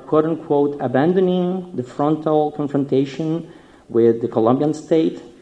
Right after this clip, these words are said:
while at the same time they are splitting, that's, uh, quote unquote, splitting into a segment that's going to protect the logistical financial base and a faction that's going to become a political party.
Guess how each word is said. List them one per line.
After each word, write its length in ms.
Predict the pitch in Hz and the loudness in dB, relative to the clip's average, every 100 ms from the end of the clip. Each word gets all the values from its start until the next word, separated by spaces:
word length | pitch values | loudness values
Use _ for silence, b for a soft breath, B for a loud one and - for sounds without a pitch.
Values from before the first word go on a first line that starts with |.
| - | -4
while 320 | 127 139 135 | 2 2 2
at 80 | 127 | 0
the 80 | |
same 420 | 127 - 151 156 - | -2 -2 -2 -2 -2
time 280 | 131 139 | -2 0
they 120 | 131 127 | 0 0
are 140 | 117 | 0
splitting, 1000 | - - 147 202 208 - 107 120 - - | -4 -8 0 0 0 0 2 0 -2 -10
that's, 440 | 104 110 113 - - | -4 -2 -2 -8 -10
uh, 440 | 120 110 104 - - - _ _ _ _ _ | -4 -2 -2 -6 -14 -20 _ _ _ _ _
quote 220 | - 139 | 2 2
unquote, 460 | 127 113 135 131 123 | 4 0 4 4 4
splitting 680 | - 131 175 110 110 110 B B B | -2 0 2 2 -2 -4 B B B
into 440 | - 143 143 156 147 | 0 0 0 2 2
a 60 | |
segment 560 | 143 - 196 220 220 214 | 0 2 4 4 4 4
that's 220 | 170 165 | 2 2
going 300 | - 156 156 | 2 2 2
to 80 | 156 | -2
protect 640 | - 139 - 151 147 147 | -4 -4 -2 0 0 0
the 60 | 127 | 0
logistical 840 | 123 120 120 143 - 135 143 143 | 4 4 2 -2 -4 -4 -2 -2
financial 480 | 139 127 123 135 131 | 0 0 0 -2 -2
base 460 | 123 107 120 - - - _ b b b b b b 147 | 0 2 0 -4 -16 -20 _ b b b b b b 2
and 540 | 139 139 139 135 - - - | 4 6 4 2 -8 -14 2
a 320 | 135 127 123 - - - | 6 6 4 -2 -18 -4
faction 400 | 147 160 - 175 | 0 0 2 2
that's 180 | 147 127 | 2 2
going 220 | 151 147 | 2 2
to 80 | 143 | 0
become 320 | 135 - 139 | -2 2 2
a 40 | 135 | 2
political 440 | 120 127 - 117 | 2 0 0 -4
party. 400 | - - 127 95 | -2 0 2 0